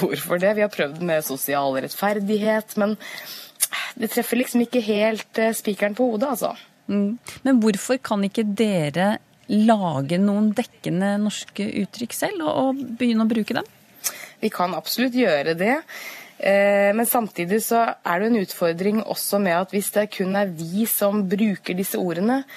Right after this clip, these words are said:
Speaker 1: så skal det vel godt gjøres at de ordene blir godt nok kjent til at de får en mening for ganske mange. Så det vil være en utfordring med å lage ord selv. Og så er det kanskje vanskelig å vite hva slags, altså, kan man bare lage ord selv?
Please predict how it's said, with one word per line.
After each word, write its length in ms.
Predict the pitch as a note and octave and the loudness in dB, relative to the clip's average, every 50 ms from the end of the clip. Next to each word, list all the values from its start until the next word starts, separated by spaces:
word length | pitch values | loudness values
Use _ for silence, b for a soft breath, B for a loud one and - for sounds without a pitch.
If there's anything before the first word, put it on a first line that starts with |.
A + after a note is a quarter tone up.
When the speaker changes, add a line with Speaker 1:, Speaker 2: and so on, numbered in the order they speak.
| B B B - | B B B -6
Speaker 1:
så 120 | - A#3+ A#3 | -4 -4 -4
skal 180 | - - E3 | -2 -2 -2
det 120 | F3+ G#3+ A3 | 0 0 0
vel 80 | G#3+ - | 0 -2
godt 240 | F3+ - - - G3 | -6 -10 -8 -4 -2
gjøres 300 | F#3 E3+ D3+ D#3+ D#3+ - | 0 0 0 -2 -2 -4
at 140 | F#3 E3+ D#3 | -4 -4 -4
de 80 | E3 E3 - | -6 -6 -6
ordene 400 | - D#3+ D#3 D3+ D#3+ E3 F3 F3+ E3+ | -4 -4 -4 -4 -4 -4 -4 -4 -4
blir 480 | D3+ E3+ D#3+ D#3 D#3+ E3 E3+ E3+ D#3+ - - _ _ - | -4 -6 -6 -4 -4 -4 -4 -4 -4 -8 -14 _ _ -10
godt 240 | E3 F#3 - - - | -8 -8 -6 -4 -4
nok 160 | F#3 F3+ - | -4 -4 -4
kjent 600 | - - - D4 D4 B3+ G3+ - _ - - - B B B B B B B B B - | -6 -2 0 0 0 0 -2 -4 _ -6 -6 -6 B B B B B B B B B -2
til 180 | - F#3+ F#3 F3 | 0 2 2 2
at 140 | D#3 - - | 0 0 -4
de 80 | G3 | -6
får 320 | F#3+ - - F#3 E3 D#3 E3 | -4 -2 0 0 2 2 2
en 80 | E3+ | 0
mening 400 | F#3 F#3+ F#3 E3 C#3+ C#3 C#3 C3+ D3 - | 0 0 0 0 -2 -2 -4 -6 -6 -4
for 140 | - F3 F3 | -4 -2 -2
ganske 300 | F3+ F3+ F3 - - G#3+ A#3 | -2 -2 -2 -2 0 0 2
mange. 300 | A#3 A3 A3+ C#4 D4 - - _ B B B B B B B B B | 2 2 2 0 0 -2 -6 _ B B B B B B B B B
Så 140 | - - A3+ | -4 -2 0
det 140 | G3+ A#3 B3 B3+ | 2 2 2 2
vil 140 | B3+ A#3+ | 2 2
være 180 | G#3+ F3+ E3+ F3 | 2 2 2 0
en 80 | F3+ D#3+ D3+ | -2 -4 -6
utfordring 400 | - - D#3 D3+ D#3 D#3 D#3 D#3 | -2 -2 -2 0 0 -2 -2 0
med 80 | D3+ | 0
å 100 | D#3 E3+ | 0 2
lage 380 | F3 F3 E3 D#3 D#3+ D3 D3+ D#3 | 2 0 0 -2 -4 -6 -6 -6
ord 180 | D3+ D3+ D#3 D3+ | -6 -6 -6 -4
selv. 460 | - - - D#3 D3+ D3+ D#3 D#3+ - F3 - | -4 -2 -2 -2 -2 -2 -6 -8 -10 -10 -6
Og 140 | - A3+ - | -4 -2 -2
så 80 | F4 | 0
er 100 | E4+ D4+ | 0 -2
det 80 | D#4 D4+ | -2 0
kanskje 240 | D#4+ D4 B3+ C4+ C4 | -2 -2 0 0 0
vanskelig 400 | C4 A#3 - - - G3 G3 G3+ | 0 0 -2 -2 -2 0 0 2
å 80 | G3+ | 2
vite 400 | G#3 G3+ F#3 - _ - G3 G3+ G3+ G3 F#3+ | 0 -2 -2 -4 _ -2 -2 -2 -2 -2 -2
hva 160 | F#3 - F3+ F3+ - | -2 -2 -2 -2 -4
slags, 320 | - - F#3+ F#3 - - | -4 -4 -4 -4 -4 -6
altså, 240 | - G3 G3+ G3 F#3+ | -4 -2 -2 -2 -2
kan 240 | - - - F3 D3+ | -2 -2 -4 -2 -2
man 240 | C#3+ C3 C3 C3+ C#3+ | -2 -2 -2 0 2
bare 240 | C#3 C3 C3 C#3 C#3+ | 0 0 0 0 0
lage 320 | D3 C#3 C3+ C#3 C#3+ D3 | 0 0 0 0 -2 -4
ord 240 | D3 D3+ D#3 D#3 - | -6 -4 -6 -6 -4
selv? 400 | - - C4+ F4 G#4 G#4 G#4 B | -2 0 2 2 2 0 0 B